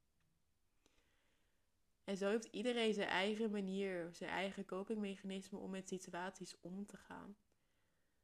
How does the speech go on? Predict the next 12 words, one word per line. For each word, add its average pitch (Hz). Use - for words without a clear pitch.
En 180
het 180
betekent 196
niet 185
dat 180
dat 175
ook 170
de 180
meest 175
helpende 170
manier 160
is. -